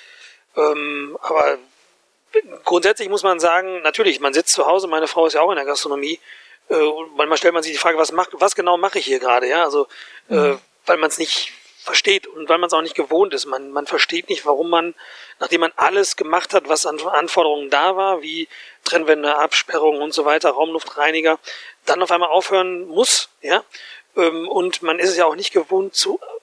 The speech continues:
Speaker 1: zu reagieren oder irgendwie reagiert zu werden, ja? Also wir sind gewohnt zu machen, zu gestalten. Und wir sind in der Regel ja,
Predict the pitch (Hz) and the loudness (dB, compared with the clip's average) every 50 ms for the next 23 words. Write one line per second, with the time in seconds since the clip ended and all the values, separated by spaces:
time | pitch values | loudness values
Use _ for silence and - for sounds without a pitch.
0 | 370 320 - - 170 - 214 226 190 160 - - 143 151 143 147 147 147 147 147 | -10 -4 -2 -2 2 2 2 2 2 0 -4 -4 -2 0 0 2 2 2 4 4
1 | 151 151 165 170 160 160 156 165 156 143 - 156 165 - - 175 190 - - - | 2 0 -2 -4 -8 -8 -8 -8 -4 0 0 0 0 2 2 2 2 2 2 0
2 | 196 160 147 160 180 202 185 139 123 131 151 165 156 147 151 143 139 143 143 156 | 0 2 2 2 4 2 2 0 -2 -2 0 0 0 0 0 0 0 -2 -2 -4
3 | 165 160 - - 151 143 - 156 156 175 185 - - - 156 147 165 180 - 165 | -6 -8 -6 -4 -4 0 2 2 2 0 0 -2 -4 -4 -2 -2 -2 -2 -4 -6
4 | 139 - - - - - - - 170 180 196 - - 139 - - - - - - | -10 -10 -10 -8 -8 -4 0 2 2 2 2 -2 -8 -20 -20 -20 -20 -20 -20 -20
5 | - - - - - - 170 160 147 156 143 170 196 233 - 160 143 139 131 135 | -20 -20 -20 -18 -10 -8 -4 0 2 2 2 2 0 -2 -4 -4 -2 -2 -2 -2
6 | 139 139 135 135 135 135 135 131 | -2 0 0 0 0 0 0 -2